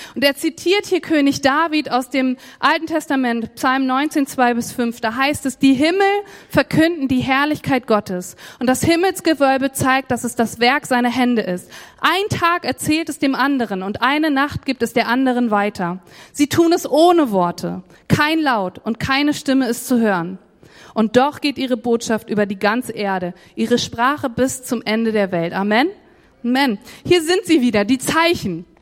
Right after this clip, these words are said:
die Himmel, die unmissverständlich davon sprechen, dass Jesus kommen wird. Und die, die ganz nah dran sind eigentlich am Geschehen, die auf Bethlehem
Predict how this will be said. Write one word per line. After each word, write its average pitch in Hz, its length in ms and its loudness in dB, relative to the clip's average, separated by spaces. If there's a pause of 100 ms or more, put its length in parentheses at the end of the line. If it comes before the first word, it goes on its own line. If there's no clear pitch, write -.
(460)
die 294 120 6
Himmel, 285 420 4
die 240 160 -2
unmissverständlich 302 1040 0
davon 254 300 -2
sprechen, 226 580 -2 (440)
dass 247 200 0
Jesus 262 580 0 (220)
kommen 226 400 0
wird. 147 340 -14 (960)
Und 269 200 0
die, 415 200 2
die 349 120 4
ganz 403 420 -2
nah 339 360 2
dran 320 300 0
sind 285 240 0
eigentlich 220 380 -2
am 214 120 -2
Geschehen, 214 540 -2 (640)
die 302 240 2
auf 294 240 0
Bethlehem 330 680 2